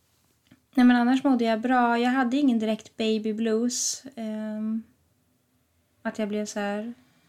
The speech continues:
superledsen. Eller att det var väldigt mycket upp och ner i humöret eller sådär. Så att det var väldigt skönt. Och det tror jag var en, en bidragande anledning var att jag,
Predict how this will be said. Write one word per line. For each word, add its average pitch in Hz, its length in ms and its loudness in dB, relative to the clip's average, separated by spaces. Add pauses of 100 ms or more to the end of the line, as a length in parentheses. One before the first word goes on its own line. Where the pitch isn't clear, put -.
(120)
superledsen. 214 1200 0 (1700)
Eller 220 220 2
att 208 100 -4
det 214 60 -8
var 208 100 -2
väldigt 208 240 -2
mycket 208 180 -6
upp 208 160 -6
och 208 80 -4
ner 202 220 -6
i 202 80 -6
humöret 208 680 -8
eller 220 140 -8
sådär. - 480 -10
Så 240 60 -8
att - 260 -14 (680)
det 311 120 2
var 339 60 2
väldigt 269 220 -4
skönt. - 400 -10 (600)
Och 247 120 -4
det 269 100 0
tror 233 200 -4
jag 202 60 0
var 202 180 -2
en, 202 300 -6
en 226 120 -4
bidragande 208 560 -2
anledning 202 520 -6
var - 360 -4
att - 360 -12
jag, 196 420 -8